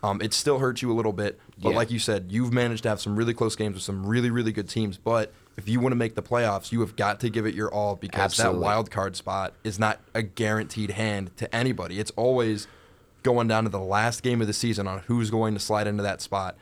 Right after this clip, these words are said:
Speaker 2: Especially in a division like the Metro, where it's a bloodbath every year. You gotta get, you gotta get points one way or another.
Speaker 1: It
Speaker 2: You gotta
Speaker 1: really
Speaker 2: do it.
Speaker 1: is. And in the Metro, there's no easy way around it. There's
Speaker 2: No.
Speaker 1: no easy way. You have to play every game like it is going to be your very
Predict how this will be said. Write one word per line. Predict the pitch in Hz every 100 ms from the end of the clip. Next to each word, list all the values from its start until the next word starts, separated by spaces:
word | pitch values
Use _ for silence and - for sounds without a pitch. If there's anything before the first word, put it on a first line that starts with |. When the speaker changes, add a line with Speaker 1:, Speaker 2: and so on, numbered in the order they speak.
| -
Speaker 2:
Especially | 107 - - - 151 147 147 151
in | 139 123
a | 110
division | 104 113 117 110
like | 110 104
the |
Metro, | 101 107 110 - 90
where | 90 101
it's | 98
a |
bloodbath | 87 104 117 113 98 92 87
every | 104 95
year. | 90 98
You | 90 92
gotta | 98 127 95
get, | - 107 90 - _ -
you | 104
gotta | 120 98
get | 107
points | 82 110 107 -
one | 92 113
way | 110 110
or | 110 104
another. | 92 110 - -
Speaker 1:
It | 120
Speaker 2:
You |
gotta | 120 127
Speaker 1:
really | 113 113
Speaker 2:
do |
it. |
Speaker 1:
is. | 101
And | 95 101 101
in | 120
the | 110
Metro, | 113 120 117
there's | 107 117 101
no | 110 110
easy | 104 104 107
way | 104
around | 98 92 90 90
it. | 85 -
There's | 104 104
Speaker 2:
No. | 113 107
Speaker 1:
no |
easy | 110 107
way. | 101 101
You | 101 104
have | 101 104
to | -
play | 104 107 104
every | - 98 107
game | 101 101 101
like | 92 95
it | 101
is | 101
going | 92 98 101
to | 98 107
be | 98
your | 92 101
very | 101 90 98 98 101 98